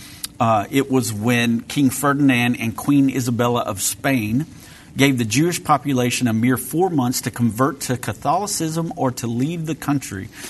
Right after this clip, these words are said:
And it's estimated that between one thousand, uh, one hundred sixty-five thousand, sorry, and four hundred thousand Jews fled the country during the fourth month period, or the four-month period. As many as fifty thousand decided to stay,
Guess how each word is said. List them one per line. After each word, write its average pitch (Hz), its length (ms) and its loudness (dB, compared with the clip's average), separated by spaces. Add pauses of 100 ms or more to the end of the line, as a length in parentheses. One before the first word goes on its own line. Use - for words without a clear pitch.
(200)
And 127 140 6
it's 131 120 0
estimated 156 600 2
that 120 240 0
between 117 500 2
one 123 520 0
thousand, 135 440 0 (320)
uh, 113 220 4
one 143 240 4
hundred 127 320 0
sixty-five 104 580 -6
thousand, 101 380 -6
sorry, 107 340 -6 (320)
and 117 180 2
four 175 280 2
hundred 143 340 0
thousand 113 360 0
Jews 131 340 2
fled 139 320 -2
the 143 80 -4
country 123 400 0
during 123 420 2
the 110 80 -2
fourth 135 420 -2
month 113 460 -2
period, 131 460 -2
or 113 120 -2
the 104 60 -6
four-month 139 500 0
period. 107 300 -4 (320)
As 123 160 0
many 151 320 2
as 131 180 2
fifty 190 560 -4
thousand 147 500 0
decided 123 480 -2
to 110 60 -4
stay, 117 600 -4